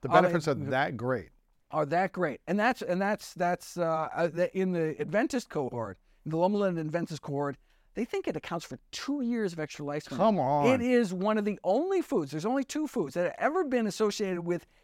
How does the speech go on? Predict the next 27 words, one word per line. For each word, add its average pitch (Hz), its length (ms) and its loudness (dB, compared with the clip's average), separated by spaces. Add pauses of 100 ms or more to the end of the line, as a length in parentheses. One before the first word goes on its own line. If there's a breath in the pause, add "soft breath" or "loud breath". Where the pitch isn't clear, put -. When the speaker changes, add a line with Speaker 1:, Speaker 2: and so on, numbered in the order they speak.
(180)
Speaker 2:
increase 247 400 0
in 175 180 -2
literally 269 340 2
years, 330 680 0
plural, 240 560 0 (120)
a 170 80 -2
single 330 400 0
food, 208 300 0 (120)
and 190 220 0
nuts 262 240 4
is 220 100 -4
one 190 160 -2
of 113 80 -10
them. 78 140 -12 (480 soft breath)
Speaker 1:
<laughs> 180 60 2 (360 loud breath)
How 220 160 -2
do 262 60 -2
they 269 100 2
measure 151 560 2
this, 98 440 -6
that 117 180 -2
know 127 240 2
that, 123 140 2
like, 113 220 0
nuts 123 560 -4 (140)
and 127 300 -2
beans 120 420 -2